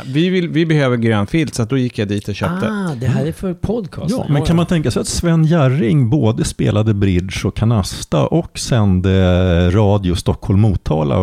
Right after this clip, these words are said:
Speaker 3: vid en sån här grön duk?
Speaker 1: Hela hans liv var en orgie i grön filt. Vilket underbart liv.
Speaker 3: <laughs> Ja.
Speaker 1: Från början till slut. Nu, jag har en fråga till er, eller ett samtalsämne.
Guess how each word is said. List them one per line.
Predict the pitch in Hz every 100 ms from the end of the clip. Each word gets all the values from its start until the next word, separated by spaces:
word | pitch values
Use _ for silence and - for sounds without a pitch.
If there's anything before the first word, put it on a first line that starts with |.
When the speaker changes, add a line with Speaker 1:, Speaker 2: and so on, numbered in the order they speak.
| 95
Speaker 3:
vid | 90 98
en | 87
sån | 95
här | 80 78
grön | 78 76 76 78 82
duk? | - - - - - -
Speaker 1:
Hela | 175 143 123
hans | 127 120
liv | 120 135 151 143
var | 113 120 113
en | 113
orgie | 127 131 131 120 113 104
i |
grön | 98 104 101 98 101
filt. | - 107 95 95 - -
Vilket | 139 139 151
underbart | 202 175 120 139 202 -
liv. | 101 87 104 -
Speaker 3:
<laughs> | 113
Ja. | 170 - - 127
Speaker 1:
Från | - 147
början | 147 135 117
till | 123
slut. | - 123 - - -
Nu, | 147 170
jag | 165 170
har | 196
en | 180
fråga | - 156 151
till | 147 139
er, | 104
eller | 104 110
ett | 113
samtalsämne. | 131 117 107 113 123 117 101